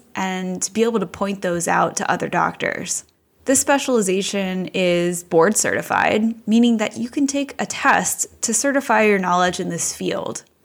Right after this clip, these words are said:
Due to all of this, if you're struggling with a chronic health condition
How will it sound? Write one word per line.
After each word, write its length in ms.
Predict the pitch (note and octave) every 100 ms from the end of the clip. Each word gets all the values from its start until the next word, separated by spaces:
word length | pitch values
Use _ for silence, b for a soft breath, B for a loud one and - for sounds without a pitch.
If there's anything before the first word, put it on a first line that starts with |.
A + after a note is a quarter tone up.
| _
Due 160 | A#3+ C4+
to 140 | -
all 220 | - A3
of 100 | G3+
this, 480 | G3+ G#3 E3+ E3+ - - -
if 120 | G3
you're 120 | D#4
struggling 680 | - C4+ D4 C4 G3 F#3 F3+
with 160 | - G3+
a 60 | G3+
chronic 420 | - A3 A3 G3+
health 260 | G#3 G#3
condition 800 | - F#3+ F#3 E3+ - - - F3